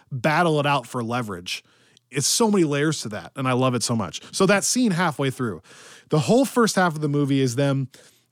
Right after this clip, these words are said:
building up to getting these jobs. It's all mostly harmless.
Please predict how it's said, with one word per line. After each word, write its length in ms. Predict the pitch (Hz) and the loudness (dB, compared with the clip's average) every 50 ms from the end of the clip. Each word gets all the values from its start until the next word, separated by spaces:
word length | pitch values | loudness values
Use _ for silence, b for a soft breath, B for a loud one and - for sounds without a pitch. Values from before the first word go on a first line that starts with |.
| - 147 127 113 | -10 -8 -2 2
building 400 | 151 160 175 175 190 190 165 156 | 4 4 6 6 4 4 4 4
up 240 | 151 151 143 127 | 4 2 2 0
to 360 | - - 151 143 139 135 131 123 | -2 0 2 4 4 4 2 0
getting 320 | 113 139 135 151 165 165 | 0 0 0 0 2 2
these 200 | 175 180 165 131 | 0 0 -2 -2
jobs. 600 | - 143 123 120 123 123 120 117 120 117 - - b b b b b b b b | -2 0 0 2 2 2 0 0 -2 -4 -6 -8 b b b b b b b b
It's 180 | - 170 147 - | -4 -2 0 2
all 180 | 160 180 208 220 | 4 4 4 6
mostly 400 | 185 185 190 185 - - 196 175 | 6 6 4 4 4 2 2 2
harmless. 760 | 123 107 135 135 135 131 131 131 127 123 123 - - - | 2 2 0 0 2 2 2 2 0 0 0 -4 -8 -10